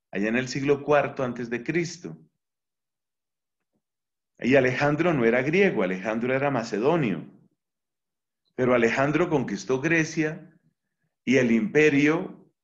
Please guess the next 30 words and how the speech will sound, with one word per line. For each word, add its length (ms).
de 160
Alejandro 640
y 160
el 100
imperio 400
de 60
los 140
sucesores 600
de 100
Alejandro, 520
pues 120
se 60
llama 140
Imperio 320
Helenístico. 880
Bueno, 160
ese 160
Imperio 380
Helenístico 720
tuvo 260
como 220
una 160
de 80
sus 200
provincias 960
a 100
la 220
tierra 320
de 100
Judá. 640